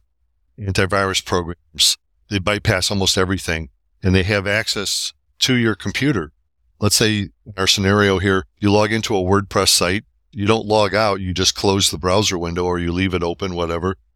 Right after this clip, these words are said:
You go to another website, your computer gets infected with an info stealer.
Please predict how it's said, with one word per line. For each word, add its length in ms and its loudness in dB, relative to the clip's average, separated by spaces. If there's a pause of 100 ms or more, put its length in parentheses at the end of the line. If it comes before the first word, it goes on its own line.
(100)
You 220 2
go 140 6
to 140 4
another 320 2
website, 560 0 (200)
your 260 -4
computer 480 -2
gets 240 2
infected 640 -2 (340)
with 180 -2
an 80 2
info 300 0
stealer. 540 -2